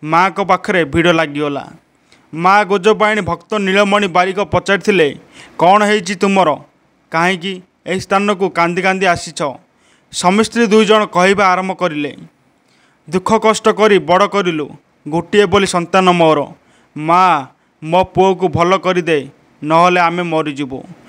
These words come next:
ମୋ ପୁଅକୁ ବେମାର ହେଇଛି।" ଏହି କଥା କାନ୍ଦି କାନ୍ଦି କହିବା ପରେ ମା ଗୋଜବାୟାଣୀ ଭକ୍ତ ନୀଳମଣି ବାରିକ ମାଧ୍ୟମରେ କହିଥିଲେ, "ପୁଅକୁ ଆଉ ଗୋଟିଏ ସ୍ଥାନରେ ପରୀକ୍ଷା କରେ, ଦେଖିବୁ କିଛି ହେଇନଥିବ।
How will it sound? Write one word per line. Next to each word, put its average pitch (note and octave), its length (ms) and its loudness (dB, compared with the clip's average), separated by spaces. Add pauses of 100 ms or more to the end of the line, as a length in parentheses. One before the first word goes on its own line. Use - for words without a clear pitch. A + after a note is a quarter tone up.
(300)
ମୋ G3 180 2
ପୁଅକୁ G3 440 2
ବେମାର F3 380 2
ହେଇଛି।" D#3+ 360 -4 (380)
ଏହି F3+ 160 0
କଥା F#3 360 0
କାନ୍ଦି E3 300 -2
କାନ୍ଦି E3 440 -4
କହିବା E3 320 0
ପରେ F3 440 0 (720)
ମା F3 280 2
ଗୋଜବାୟାଣୀ F3 800 -2 (320)
ଭକ୍ତ E3+ 340 -8
ନୀଳମଣି G#3+ 560 2
ବାରିକ F3+ 320 0
ମାଧ୍ୟମରେ F#3+ 580 -2
କହିଥିଲେ, D3+ 600 0 (580)
"ପୁଅକୁ F3 520 2
ଆଉ E3+ 180 2
ଗୋଟିଏ F#3 340 2
ସ୍ଥାନରେ F3+ 440 0
ପରୀକ୍ଷା E3+ 360 0
କରେ, E3 360 -2 (600)
ଦେଖିବୁ F3+ 420 2
କିଛି F3+ 340 -2
ହେଇନଥିବ। E3 600 -4